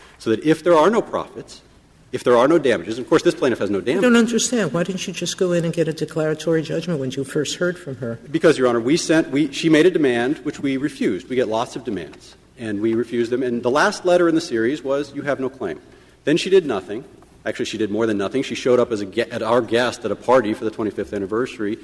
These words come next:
Speaker 1: suggesting that she agreed with our, uh, interpretation of this. And then she didn't sue for years and years later.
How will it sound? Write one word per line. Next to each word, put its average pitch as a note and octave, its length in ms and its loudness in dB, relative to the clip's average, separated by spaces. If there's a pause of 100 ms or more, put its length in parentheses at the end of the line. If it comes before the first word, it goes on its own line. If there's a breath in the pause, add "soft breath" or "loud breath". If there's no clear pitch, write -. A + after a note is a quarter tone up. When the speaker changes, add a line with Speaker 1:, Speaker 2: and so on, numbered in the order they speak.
(280 loud breath)
Speaker 1:
suggesting C#3+ 920 0 (160)
that C3+ 80 -4
she F#3 200 0
agreed D#3+ 520 2
with G2+ 240 -4
our, G2 340 0 (540)
uh, A2+ 100 -6 (260)
interpretation A2+ 520 -4
of E2 60 -10
this. D2+ 240 -14
And B2+ 100 0
then D#3 60 4
she D#3+ 120 -4
didn't F#3 160 0
sue E3+ 220 0
for D#3+ 140 -6
years C#3+ 180 -2
and B2+ 80 -6
years A2+ 140 -2
later. F#2 200 -4